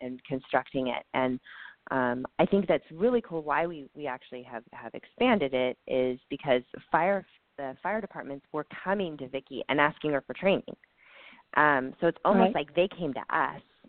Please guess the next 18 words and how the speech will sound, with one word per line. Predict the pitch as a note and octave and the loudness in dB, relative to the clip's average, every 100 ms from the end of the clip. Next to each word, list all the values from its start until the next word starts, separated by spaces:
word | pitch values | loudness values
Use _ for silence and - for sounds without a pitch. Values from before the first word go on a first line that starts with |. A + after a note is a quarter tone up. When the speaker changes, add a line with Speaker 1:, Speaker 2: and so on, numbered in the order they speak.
| - | -6
Speaker 1:
and | D#3+ | -2
asked | C#3 C3+ - | -2 -4 -2
us | - E3+ - | 0 0 -4
for | - | -8
this, | - A1+ - - | -4 -6 -6 -6
which | F#3 - | -6 -2
is | E3 D#3 | -6 -4
really, | F3 G3+ G#3+ G3 F3 | 0 4 6 6 4
really | D#3 D3+ C#3 | 2 2 2
cool. | - A#3 C#3 A#2 C#3 - - - _ | 2 4 6 4 2 -6 -16 -18 _
Um, | D3 C#3+ C3 C3+ | 4 4 2 -2
one, | D3+ D#3+ | -4 -2
that | D3 | -2
they're | C#3+ | -6
interested | - C#3+ C3+ - A#2+ C#3+ | -6 -8 -12 -12 -12 -10
in | C3 | -12
learning. | G#2+ - - G#3 - - - _ - | -12 -10 -8 -8 -10 -18 -20 _ -4
Um, | C#3 C3+ C3 C3+ C#3 C#3+ | 0 0 0 -4 -8 -10